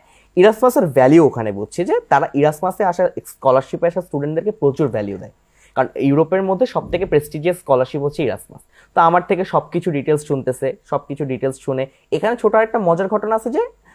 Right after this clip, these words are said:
লিউভেন হচ্ছে one of the happiest city, আহ, আহ, in the world। তো ওখানে ক্রাইম রেট খুবই কম। তো আমাকে পুলিশ বলছে, আহ, "After ages I got an actual case।" Like, সে অনেক দিন পর একটা আসল কেস পাইছে।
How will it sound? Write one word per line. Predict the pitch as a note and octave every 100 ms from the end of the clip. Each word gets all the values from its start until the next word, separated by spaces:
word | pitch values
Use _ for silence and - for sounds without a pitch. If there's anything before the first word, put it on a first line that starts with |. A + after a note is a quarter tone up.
| _ _
লিউভেন | D3 C#3+ E3 G3 G#3+ A#3
হচ্ছে | A#3 - - C#4+
one | C#4+ G#3 G3+
of | G3+
the | E3
happiest | B2+ - E3+ E3+ -
city, | D#3+ D3+ D#3 C3
আহ, | - C3 A#2+ -
আহ, | C3 B2 A#2 -
in | C#3 C3
the | B2 A2
world। | G#2 - - _ _ C3+
তো | -
ওখানে | D3+ G3 G#3+
ক্রাইম | G#3+ - B2 C#3 D#3+
রেট | E3+ F3+ -
খুবই | - C#3 C#3+
কম। | - - _ _ _ _ -
তো | B2 A#2
আমাকে | - C#3+ F3 A3
পুলিশ | A3 F3 F3+
বলছে, | F#3 F#3+ A3+ G#3+ -
আহ, | A#2+ G#2+ - C#3
"After | - D#3 D#3+
ages | D3
I | C3
got | A#2+ A#2
an | - -
actual | - - C#3 A#2
case।" | G#2+ A2 - - - _ - D#3+ D3 -
Like, | B2 -
সে | - E3 E3 -
অনেক | D#3 F3+ D#3
দিন | F#3
পর | F3+
একটা | E3+ D#3+ E3+
আসল | E3 - E3+ D3+
কেস | B2 -
পাইছে। | - A2 -